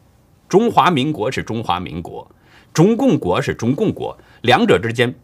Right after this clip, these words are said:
并不存在着什么关联或者附属关系。这实际就是一种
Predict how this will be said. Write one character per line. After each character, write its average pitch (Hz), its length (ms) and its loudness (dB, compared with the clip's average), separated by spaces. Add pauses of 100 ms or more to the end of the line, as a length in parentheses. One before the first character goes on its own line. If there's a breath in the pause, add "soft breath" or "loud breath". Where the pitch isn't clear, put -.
(160)
并 160 160 6
不 214 140 0
存 92 180 -4
在 95 100 -2
着 82 80 -4
什 82 140 -10
么 82 80 -4
关 110 240 2
联 85 220 -2
或 - 160 -2
者 85 80 -2
附 269 200 -4
属 - 180 -6
关 - 260 -4
系。 - 200 -10 (920)
这 - 100 4
实 110 180 -2
际 - 140 -4
就 127 140 -4
是 104 100 -8
一 101 80 -8
种 65 180 -14